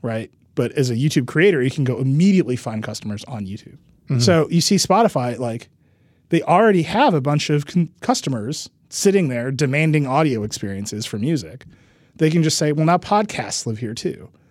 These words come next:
Speaker 1: And if you're a podcast creator, you will have to go make a deal with Spotify to get on the platform on their terms. And that business scales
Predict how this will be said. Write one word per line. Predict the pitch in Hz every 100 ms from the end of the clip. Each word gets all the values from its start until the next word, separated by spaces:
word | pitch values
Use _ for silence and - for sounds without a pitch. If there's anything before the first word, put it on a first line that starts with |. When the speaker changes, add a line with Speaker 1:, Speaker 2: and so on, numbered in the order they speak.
| _ -
Speaker 1:
And | 143
if | 143 -
you're | 139
a |
podcast | - 175 208 175 131 -
creator, | 139 127
you | 123 151
will | 143
have | 151
to | 151
go | 131 117 151
make | 165 156 151
a |
deal | 113 113 135 139 117
with | 110
Spotify | - 135 139 104 82 127
to | -
get | 113 127
on | 120
the | 117
platform | - 110 - 117
on | 107 98
their | 101
terms. | - 120 131 180
And | 104
that | 131 143
business | 139 120 110
scales | - - 151 101 92